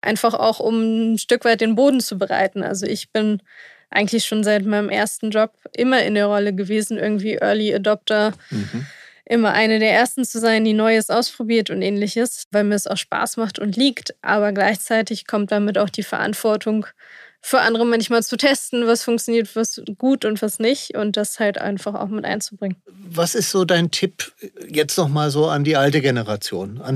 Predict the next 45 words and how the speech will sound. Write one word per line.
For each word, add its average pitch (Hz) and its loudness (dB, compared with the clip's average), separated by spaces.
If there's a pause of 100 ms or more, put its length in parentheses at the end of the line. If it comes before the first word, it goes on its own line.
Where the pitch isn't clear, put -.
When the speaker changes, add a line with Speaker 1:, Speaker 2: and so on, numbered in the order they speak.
Speaker 1:
Mhm. 247 0
Speaker 2:
an 139 4
mich? 120 -4
Also 131 -4
wie, 160 -4
wie 156 -2
soll 170 4
ich 151 0
damit 117 -2
umgehen? 90 -12 (680)
Weil 143 6
du 156 2
kannst 165 0
dir 156 2
vorstellen, 202 2
also 165 -2
ich 175 -4
kann 175 -2
mir 175 0
nicht, 185 -2
ich, - -8
ich - -4
würd 196 2
nicht 175 -2
mit 160 0
jedem, 147 2
wir 170 2
kennen 196 2
uns 123 -2
gut. 156 -4
Bei 151 2
Speaker 1:
Ja. 147 6
Speaker 2:
dir 185 2
traue 175 2
ich 147 0
dir 170 0
zu 160 -2
sagen, 147 0
hör 143 0
mal, 139 0
was 101 -8
soll 120 0
denn 107 -4
das 98 -4
Einhorn? 120 -4